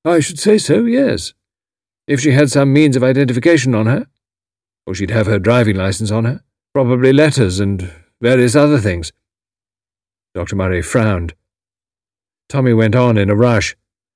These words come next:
"And now you come along, and bring up all this business of Sunny Ridge, people who've died when they oughtn't to have died. Supposing this old bean got onto something, saw something, or suspected something, and began chattering about it.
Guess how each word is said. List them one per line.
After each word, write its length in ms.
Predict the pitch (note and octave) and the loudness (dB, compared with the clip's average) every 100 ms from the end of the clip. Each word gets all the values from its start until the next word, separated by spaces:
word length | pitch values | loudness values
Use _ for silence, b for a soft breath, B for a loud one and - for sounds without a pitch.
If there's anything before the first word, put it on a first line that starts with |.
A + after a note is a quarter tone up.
| _ _ | _ _
"And 120 | - C3+ | -2 0
now 160 | E3 | 2
you 200 | F#3+ A#3 | 2 0
come 200 | - F2+ | -2 -4
along, 340 | C#2+ C2 B1+ _ _ _ _ | -4 -8 -14 _ _ _ _
and 140 | - G#2 | -10 -6
bring 160 | D3+ | -2
up 160 | D3+ A#2 | -2 0
all 100 | C#3+ | -2
this 220 | F#3+ G#2 | -2 -4
business 280 | G#2+ A2+ B2+ | -4 -2 -4
of 80 | D3 | -6
Sunny 340 | - E3+ E3 | -6 -4 0
Ridge, 480 | F3 F#3+ F3+ - - - _ - | 2 2 0 -4 -12 -20 _ -10
people 220 | D#3 D#3+ | -6 -2
who've 160 | D#3+ | -2
died 440 | B2 E3 C3 - D2 | 0 0 -2 -4 -4
when 140 | A2+ | 0
they 100 | A#2 | 2
oughtn't 280 | C#3 D3+ A2 | 2 2 -4
to 60 | F2+ | -4
have 120 | D#2 | -4
died. 400 | F#2 D#2+ C2+ - _ _ _ _ _ | -4 -4 -10 -16 _ _ _ _ _
Supposing 400 | - D#3 G#3+ G3+ | -8 -2 0 2
this 160 | F3 D#3+ | 2 4
old 200 | E3 C3+ | 4 4
bean 320 | D3+ E3+ D3+ | 4 4 4
got 160 | D3 D#3 | 2 0
onto 220 | F3 C#3+ | -2 -2
something, 400 | G2+ D#2 D2 - | -4 -6 -12 -14
saw 280 | - F#3+ F#3 | -2 0 2
something, 340 | - D#2 D2 | -2 -6 -6
or 80 | F2 | -4
suspected 520 | A#2 C3+ G3 - A2+ | -2 0 -2 -2 -6
something, 340 | - D2 D2+ D#2+ | -8 -12 -12 -6
and 100 | A2 | -2
began 300 | B2+ D3 D3 | 2 0 0
chattering 420 | - F#3 A#2+ E2+ | -2 -2 0 -2
about 240 | C#2+ C2+ | -4 -10
it. 160 | - | -14